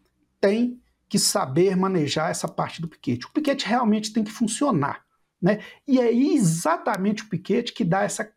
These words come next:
característica da ave ser caipira, né? Então, agora, na parte de alimentação, as rações, obviamente que são rações balanceadas, a legislação não permite,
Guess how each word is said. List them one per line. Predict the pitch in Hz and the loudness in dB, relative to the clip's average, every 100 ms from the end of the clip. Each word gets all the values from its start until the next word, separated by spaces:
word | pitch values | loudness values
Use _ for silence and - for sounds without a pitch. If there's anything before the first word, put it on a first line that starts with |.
| - | -6
característica | 240 233 220 - 202 160 190 - 233 | -2 -2 -2 0 2 2 0 -2 -2
da | 330 247 175 | 0 0 0
ave | 190 | -4
ser | - 233 - | -4 -4 -2
caipira, | 359 - - 156 135 139 | -2 -2 -2 0 0 -4
né? | 196 - _ _ _ _ _ _ _ _ | -8 -14 _ _ _ _ _ _ _ _
Então, | 165 156 214 - - | 0 2 0 -2 -4
agora, | 196 190 170 - | 0 2 2 2
na | 180 247 | 0 0
parte | 262 - 170 - 139 | -2 -4 -4 -4 -2
de | 151 | 0
alimentação, | 175 175 151 151 123 113 - 165 269 127 - _ _ _ _ _ _ _ _ - | 2 2 0 0 -4 -8 -2 0 2 0 -4 _ _ _ _ _ _ _ _ -2
as | 165 156 | 0 2
rações, | 117 120 - 220 269 - | 0 -4 0 2 2 0
obviamente | 208 214 233 214 240 - | -2 -2 0 0 -2 -2
que | |
são | 349 339 | 0 0
rações | 254 233 196 | 0 0 2
balanceadas, | 170 151 160 - 131 233 175 156 | 2 0 -2 -2 -2 -2 0 0
a | |
legislação | 165 151 160 139 170 202 - - - | 0 0 0 0 -2 -2 -4 -16 -4
não | 175 202 214 | 2 2 2
permite, | 180 156 156 156 - 156 135 | 0 2 2 0 0 0 -2